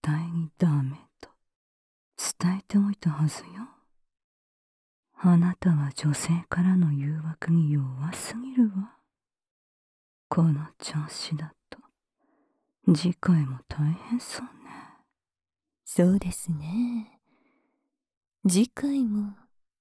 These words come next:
Speaker 2: 私たちがマソ治療を行いますが、現時点で、あなたは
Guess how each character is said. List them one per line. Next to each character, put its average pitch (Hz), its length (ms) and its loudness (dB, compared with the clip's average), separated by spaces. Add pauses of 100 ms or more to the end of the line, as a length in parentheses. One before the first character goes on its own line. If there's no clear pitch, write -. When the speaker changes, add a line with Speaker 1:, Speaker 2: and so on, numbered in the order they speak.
(240)
Speaker 2:
私 185 400 2
た 233 120 -4
ち - 160 -8
が 170 140 -2
マ 151 180 -6
ソ 214 160 0
治 - 180 -4
療 262 360 -2
を 156 180 -4
行 185 120 0 (160)
い 233 80 2
ま 262 120 -4
す - 220 -14
が、 208 400 -4 (1160)
現 180 340 4
時 - 180 -2
点 190 280 -8 (100)
で、 - 160 -20 (960)
あ 190 160 6
な 208 160 4
た - 160 -6
は 170 220 -4